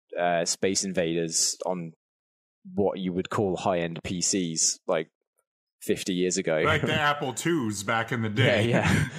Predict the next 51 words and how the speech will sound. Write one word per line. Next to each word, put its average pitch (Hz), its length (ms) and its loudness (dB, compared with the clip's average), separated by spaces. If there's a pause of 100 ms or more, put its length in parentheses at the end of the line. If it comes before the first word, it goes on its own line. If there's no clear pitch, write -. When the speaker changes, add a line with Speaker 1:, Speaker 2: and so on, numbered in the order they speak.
Speaker 1:
yeah. 175 120 2
Speaker 2:
<laughs> - 20 -14
Speaker 1:
She 170 160 2
was 104 180 2
like, 95 300 2
she - 120 0
was 101 300 0
living 110 240 0
the 92 80 0
high 104 140 2
life 90 200 0
playing 98 240 0
on 92 120 -2
those. 95 320 2
And 101 120 -2
then, 104 360 0 (440)
um, 92 540 0
Speaker 2:
Yeah. 98 300 0 (180)
Speaker 1:
uh, 92 300 0
she - 180 -2
said 92 240 2
she, 95 220 -2
she - 160 -2
didn't 101 200 -4
play 101 220 0
too 110 180 0
many 90 200 -2
games, 90 580 -2 (460)
and 95 120 -2
when 90 340 0 (180)
she - 160 -6
did 90 400 0 (120)
try 90 200 0
and 92 80 -4
get 82 120 2
into 95 220 -4
them, 87 160 -2
they 87 140 0
didn't, 85 300 -6 (200)
they 95 80 0
didn't 90 360 -4 (500)
kind 92 180 -2
of 90 320 -4
engage 101 440 -2
her. 131 220 2
Something 95 240 -4
like 92 140 -2
Skyrim 95 500 0
and 87 120 -4
stuff, 87 280 -2
which - 280 -2